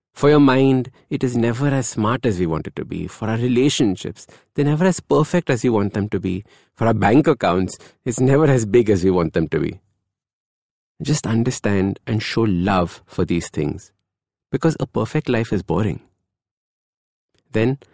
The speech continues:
I want you to make a plan with this newfound compassion of yours. I want you to structure a way out of these troubles. Make a six-month plan,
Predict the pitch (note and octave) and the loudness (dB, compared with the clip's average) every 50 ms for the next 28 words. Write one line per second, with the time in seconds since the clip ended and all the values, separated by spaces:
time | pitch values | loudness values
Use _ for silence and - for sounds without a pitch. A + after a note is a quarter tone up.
0 | _ _ _ - - G#2 A2 A2 A#2 C3 C#3+ - D#3+ D3 C3 B2 - C3+ - _ | _ _ _ -6 -2 2 2 4 4 2 2 2 2 2 2 2 0 -4 -6 _
1 | - G#2 F#2+ F2+ F#2 F#2+ G2+ G#2+ - _ - F#2+ F#2+ G2 E2+ - F#2 F2+ F#2+ F#2+ | -2 0 0 2 2 2 0 0 -4 _ -8 -4 -4 -4 -4 -2 0 0 0 0
2 | - G2+ F#2+ F2+ F#2 - E2+ D#2 D2 D2 D2+ - - E2 D2+ - - - - - | 0 -2 -2 -2 -2 -2 -4 -2 -2 -4 -6 -6 -6 -8 -8 -8 -8 -10 -10 -12
3 | - - _ _ _ _ _ _ _ _ _ _ _ - - - - A2+ A#2+ A#2+ | -16 -20 _ _ _ _ _ _ _ _ _ _ _ -20 -12 -4 0 2 2 4
4 | B2+ C3+ E3 D#3 - D#3+ - - - - A#2 A#2+ _ - - D#3 D#3 D3 B2+ C#3+ | 2 2 0 0 -2 -2 -4 -4 -4 -4 -4 -4 _ -6 -2 2 2 2 4 2
5 | C#3+ - - - B2 C3 C3+ - C3 A#2 - A2+ G2 - - - D2+ - - E2+ | 0 0 0 0 2 2 2 0 0 -2 -2 -4 -4 -4 -4 -6 -6 -6 -6 -8
6 | F2+ - - - _ _ _ _ _ _ _ _ _ _ _ _ _ _ _ _ | -10 -12 -18 -20 _ _ _ _ _ _ _ _ _ _ _ _ _ _ _ _
7 | - - C3+ D#3 - G3 F3+ - - C#3+ - - - B2+ A#2 G#2 - - - E2 | 0 2 2 2 4 0 0 0 0 -2 -4 -2 -2 0 0 0 -2 -4 -4 -4
8 | C#2+ - - - | -4 -4 -8 -12